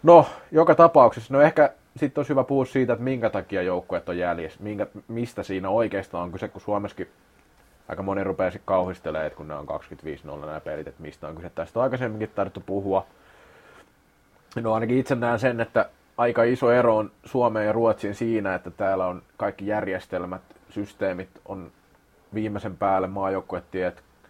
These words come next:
kaiken maailman koulujärjestelmät ja muut tukee tätä, että voit pelata salibändiä huipulla.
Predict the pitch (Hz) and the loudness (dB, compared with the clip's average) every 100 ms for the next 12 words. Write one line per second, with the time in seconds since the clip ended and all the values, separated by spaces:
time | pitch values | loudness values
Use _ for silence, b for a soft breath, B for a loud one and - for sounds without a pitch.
0 | b b b _ 85 95 87 90 92 85 | b b b _ -10 -8 -8 -6 -6 -10
1 | _ 98 92 90 85 85 85 - 85 90 | _ -4 -4 -2 -2 -4 -6 -8 -10 -8
2 | 90 - - 95 82 - 87 85 80 85 | -8 -8 -12 -12 -12 -10 -10 -6 -6 -8
3 | - - 78 87 82 85 80 85 92 85 | -10 -12 -10 -8 -8 -8 -10 -8 -8 -8
4 | 85 82 85 85 90 87 92 87 | -10 -10 -8 -8 -8 -6 -6 -6